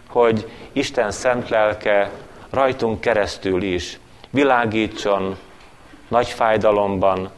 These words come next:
nagy szenvedésben, sok szomorúságban, félelmetes helyzetekben. Máskor meg az az érzésünk, szeretett testvéreim,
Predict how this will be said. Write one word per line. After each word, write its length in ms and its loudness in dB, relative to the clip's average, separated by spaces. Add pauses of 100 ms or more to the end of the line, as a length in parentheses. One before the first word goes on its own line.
(120)
nagy 240 -2
szenvedésben, 1040 0 (180)
sok 280 -2
szomorúságban, 1120 -2 (240)
félelmetes 840 0
helyzetekben. 880 -6 (1900)
Máskor 420 2
meg 380 0 (380)
az 160 2
az 140 2
érzésünk, 880 0
szeretett 480 -2
testvéreim, 840 0